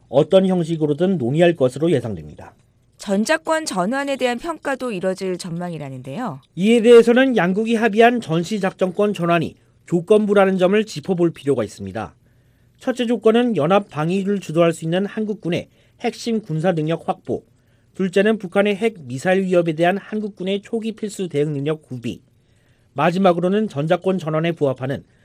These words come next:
Speaker 1: 한반도와 지역 안보 환경 등 삼 대 선제 조건이 검증돼야 한다는 점입니다. 이에 따라 지난 팔월 작전 운용 능력에 대한 검증 절차가 이루어졌습니다. 이번 회의에서는 이에 대한 평가와 함께 내년에 이뤄질 이 단계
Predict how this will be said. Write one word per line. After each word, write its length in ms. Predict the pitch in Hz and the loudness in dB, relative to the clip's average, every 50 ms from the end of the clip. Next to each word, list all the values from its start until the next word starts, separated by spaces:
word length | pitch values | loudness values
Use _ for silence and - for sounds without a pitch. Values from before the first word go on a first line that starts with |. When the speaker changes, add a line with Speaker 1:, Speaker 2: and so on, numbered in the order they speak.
| _ _ _ | _ _ _
Speaker 1:
한반도와 600 | - - 208 208 202 208 208 196 185 196 202 208 | -6 -4 -2 0 2 2 2 4 4 4 4 4
지역 360 | 208 - - 156 165 180 165 | 2 0 0 2 2 2 2
안보 280 | 123 127 143 147 165 170 | 0 -4 -4 -2 -4 -4
환경 360 | 160 165 165 147 147 135 120 | -4 -4 -4 -4 -4 -4 -4
등 180 | 123 131 - - _ _ _ _ _ _ | -4 -6 -6 -8 _ _ _ _ _ _
삼 280 | - - 226 226 226 208 | -8 -4 -2 0 2 4
대 140 | 220 214 | 4 4
선제 280 | 220 - 220 220 202 202 | 4 2 -2 -2 -2 -2
조건이 400 | 180 180 170 - 165 170 185 196 | -2 -4 -2 0 0 0 0 -2
검증돼야 560 | 196 - 117 123 143 151 185 180 165 165 160 | -6 -6 -8 -6 -4 -4 -2 0 2 2 2
한다는 300 | 151 143 135 127 139 151 | 2 0 -2 -2 -4 -4
점입니다. 600 | 139 131 110 104 92 87 82 78 90 85 76 - _ _ _ _ _ _ _ _ _ _ _ _ _ _ _ | -6 -6 -8 -8 -10 -10 -12 -12 -14 -14 -16 -16 _ _ _ _ _ _ _ _ _ _ _ _ _ _ _
이에 200 | - 170 196 208 | -2 2 4 4
따라 240 | 196 202 196 208 220 | 6 6 6 6 4
지난 320 | 220 - - 190 196 202 196 | 4 2 2 2 2 2 2
팔월 320 | 196 202 196 196 214 208 | 2 2 4 4 4 2
작전 320 | - 156 - - 190 190 | 0 -6 -6 -2 -2 -2
운용 340 | 185 147 131 147 165 180 190 | 0 -2 -2 -2 0 0 0
능력에 280 | 185 180 175 170 156 160 | 0 0 0 0 0 0
대한 260 | 147 160 175 180 190 | 2 2 2 2 0
검증 400 | 180 - 117 135 151 156 180 185 | -2 -6 -6 -4 -4 -2 0 2
절차가 360 | 165 156 143 - 151 147 165 | 2 0 0 0 -2 0 0
이루어졌습니다. 760 | 156 143 123 98 98 87 - - 90 82 80 85 80 - _ _ _ _ _ _ _ _ _ _ _ _ _ _ _ _ - | 0 0 -2 -4 -6 -10 -12 -14 -16 -14 -14 -14 -16 -16 _ _ _ _ _ _ _ _ _ _ _ _ _ _ _ _ -6
이번 360 | 156 180 180 220 226 214 214 | 0 4 4 4 4 4 4
회의에서는 520 | 233 226 220 220 214 208 214 220 240 247 | 4 4 6 4 4 4 4 2 2 0
이에 260 | 226 170 165 190 208 | 0 0 2 2 4
대한 240 | 190 208 208 214 220 | 6 6 4 4 2
평가와 440 | 220 - 247 233 226 226 208 190 156 | 0 -4 -6 -4 0 4 4 4 4
함께 420 | 120 107 101 - - 135 - - _ _ _ _ _ _ _ _ | 2 0 -4 -6 -6 -6 -6 -8 _ _ _ _ _ _ _ _
내년에 360 | - 139 165 190 196 196 185 | -2 0 2 2 4 4 2
이뤄질 320 | 180 175 175 165 190 214 220 | 2 2 2 2 2 0 -2
이 240 | 190 - 104 127 | -2 -6 -6 -2
단계 400 | 139 165 165 160 127 113 87 - | 0 0 0 0 -2 -4 -8 -8